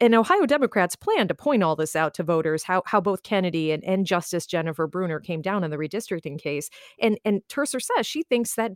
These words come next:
voters will be keen on that. But others, <laughs> others say that's, that's, uh, wishful thinking. Bill O'Neill, a Democrat and a former justice, said he believes that in Kennedy's case, it's just gonna boil down to politics and that most voters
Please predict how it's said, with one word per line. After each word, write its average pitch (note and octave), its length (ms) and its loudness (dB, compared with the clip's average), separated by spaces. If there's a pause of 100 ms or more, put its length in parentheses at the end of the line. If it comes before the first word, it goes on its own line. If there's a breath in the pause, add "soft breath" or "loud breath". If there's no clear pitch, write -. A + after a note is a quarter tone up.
voters A3+ 480 0
will G3 140 -6
be B3+ 120 -2
keen D4 320 -6
on D3 180 -4
that. D3 260 -2 (360 soft breath)
But A3+ 220 2
others, D#4 540 0 (160)
<laughs> - 560 -4
others A#3+ 260 2
say A3 220 0
that's, G3+ 320 0
that's, - 320 -2
uh, F#3+ 120 4
wishful G#3 360 0
thinking. A3+ 420 0
Bill F#3+ 200 4
O'Neill, G3 440 2 (240 loud breath)
a - 60 -4
Democrat F#3+ 580 0
and F3+ 100 -2
a F3 40 -4
former F3 280 -4
justice, E3+ 460 -6
said E3+ 220 0 (320 soft breath)
he G#3 140 0
believes F3+ 420 -2
that E3 160 0
in D#3+ 100 -2
Kennedy's F3+ 480 -2
case, D#3 460 -4 (260 soft breath)
it's - 140 -6
just - 180 -2
gonna A#3+ 160 4
boil F3 300 2
down E3 240 -2
to D3 60 -8
politics - 760 -6
and E3+ 100 -2
that E3 120 -2
most F#3+ 260 0
voters C4 400 -2